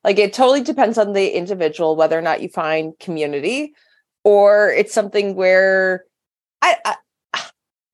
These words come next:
just in general, like I think Marley said, I wish it was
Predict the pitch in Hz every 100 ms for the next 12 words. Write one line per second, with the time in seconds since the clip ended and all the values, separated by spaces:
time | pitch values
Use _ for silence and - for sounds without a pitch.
0 | _ - 269 466 466 480 240 220 226 294
1 | 320 381 403 415 403 _ 262 269 - -
2 | - 233 294 254 214 208 196 - 302 -
3 | 233 226 339 - 233 233 220 -